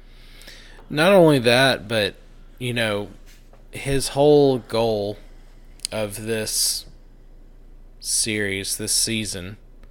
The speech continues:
'cause they didn't call it a series finale, they called it a season finale. Plus, the, um, amount of views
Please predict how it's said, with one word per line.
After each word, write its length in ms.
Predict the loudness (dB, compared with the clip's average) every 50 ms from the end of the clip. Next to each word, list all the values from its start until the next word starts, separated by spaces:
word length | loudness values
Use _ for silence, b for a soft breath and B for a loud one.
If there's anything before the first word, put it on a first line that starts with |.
| b b b b b b b b b b -10
'cause 160 | -10 -6 -2
they 100 | -2 0
didn't 300 | 0 0 -2 -2 -4 -2
call 280 | 2 4 6 6 6
it 60 | 6 4
a 80 | 2
series 540 | 0 0 0 0 2 2 2 0 -2 -4 -6
finale, 420 | -8 -8 -8 -6 -6 -6 -8 -8
they 160 | -8 -8 -10 -8
called 280 | -4 -2 -2 -2 -2
it 100 | -2 -4 -4
a 60 | -6
season 420 | -4 -4 -4 -4 -4 -4 -8 -10
finale. 580 | -12 -14 -14 -14 -12 -12 -12 -12 -12 -12 -14 -16 -20 b b b b b b b b b b b b b b b b b b b b b -20
Plus, 920 | -8 -2 2 2 4 4 4 2 0 0 -2 -2 -2 -4 -6 -10 -12 -16 -16 -16
the, 640 | -12 -8 -6 -4 -4 -4 -4 -4 -4 -6 -6 -6 -6
um, 640 | -6 -4 -4 -4 -6 -6 -8 -8 -10 -12 -14 -14 -16 -20 -16 -12
amount 460 | -10 -6 -4 -2 0 -2 -2 -2 -4
of 180 | -8 -8 -8 -10
views 920 | -12 -12 -10 -8 -6 -4 -4 -4 -4 -6 -8 -8 -8 -8 -8 -8 -8 -12